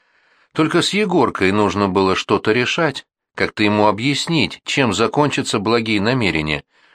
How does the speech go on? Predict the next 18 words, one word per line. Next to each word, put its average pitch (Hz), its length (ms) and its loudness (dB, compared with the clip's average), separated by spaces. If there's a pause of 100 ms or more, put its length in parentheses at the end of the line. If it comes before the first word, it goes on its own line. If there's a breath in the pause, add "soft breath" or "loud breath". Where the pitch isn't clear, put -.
чтоб - 260 -4
потом 95 320 0
не 95 80 2
удивляться, 113 680 -2 (320 soft breath)
отчего 107 440 0
так 104 220 -2
всё 104 200 0
хреново. 82 640 0 (540)
Между 92 340 -2
тем 208 320 -2
всё - 180 -2
было 156 220 0
готово. 80 520 -2 (720)
Тётки 131 420 -2
как 113 220 -2
в - 60 -16
кинотеатр 123 680 0
собрались. 82 640 -2